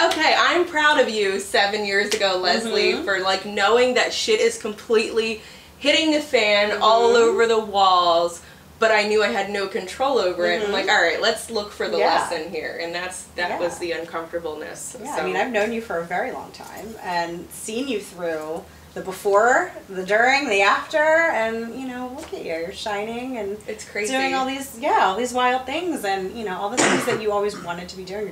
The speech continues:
Speaker 2: doing them.
Speaker 1: Yeah.
Speaker 2: We manifest it, right?
Speaker 1: We do.
Speaker 2: Yeah.
Speaker 1: We do.
Speaker 2: We
Speaker 1: And
Speaker 2: put that out there
Speaker 1: if we
Speaker 2: for what we
Speaker 1: don't
Speaker 2: want.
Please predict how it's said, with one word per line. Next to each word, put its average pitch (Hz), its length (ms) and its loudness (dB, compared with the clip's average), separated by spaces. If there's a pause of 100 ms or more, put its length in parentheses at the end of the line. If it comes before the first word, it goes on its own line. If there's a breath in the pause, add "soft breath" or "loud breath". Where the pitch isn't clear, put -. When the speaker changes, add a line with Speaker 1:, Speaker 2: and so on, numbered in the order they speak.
(160)
Speaker 2:
doing - 40 -12
them. - 400 -16 (240)
Speaker 1:
Yeah. 170 260 -2 (240)
Speaker 2:
We 214 80 -6
manifest 262 640 -4
it, 185 140 -10 (120)
right? 220 220 -6
Speaker 1:
We 254 140 -4
do. 294 100 -2
Speaker 2:
Yeah. 277 640 0
Speaker 1:
We 226 120 -6
do. 202 320 0
Speaker 2:
We - 140 -4
Speaker 1:
And 185 260 -2
Speaker 2:
put 214 180 -4
that 208 160 -2
out 196 240 -4
there - 240 -8
Speaker 1:
if 214 160 0
we 240 100 -2
Speaker 2:
for 214 120 0
what 220 80 0
we - 40 2
Speaker 1:
don't 254 100 0
Speaker 2:
want. 170 140 -14